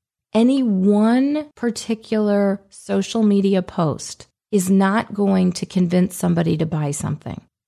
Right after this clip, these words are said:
It's those seven to twelve to twenty-four, however many touch points it takes, where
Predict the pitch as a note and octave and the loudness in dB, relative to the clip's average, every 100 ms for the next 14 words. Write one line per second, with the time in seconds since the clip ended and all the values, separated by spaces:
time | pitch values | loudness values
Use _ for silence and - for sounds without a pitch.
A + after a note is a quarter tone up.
0 | - G3 - - F#3+ E3+ - A3 G#3+ F3+ | -4 -4 -4 -2 -2 0 0 2 4 2
1 | D#3 - - D#3 - G#3+ G#3+ F#3 E3 D3+ | 0 -2 -6 -8 -4 0 2 2 0 -4
2 | - D#3 - G#3 G#3+ G#3 G3+ F3+ E3 F3+ | -8 -6 -2 2 2 -2 -4 -4 -2 0
3 | F#3 G#3 A#3+ A3+ G#3 F3+ A3 C4 - G#3 | 0 0 0 2 2 -2 -4 -6 -4 -2
4 | F3 E3+ F3+ - D4+ D4 A#3+ - - _ | -2 -2 -6 -4 0 0 -2 -8 -16 _
5 | - G#3 A3 A3 A3 | -4 0 2 2 0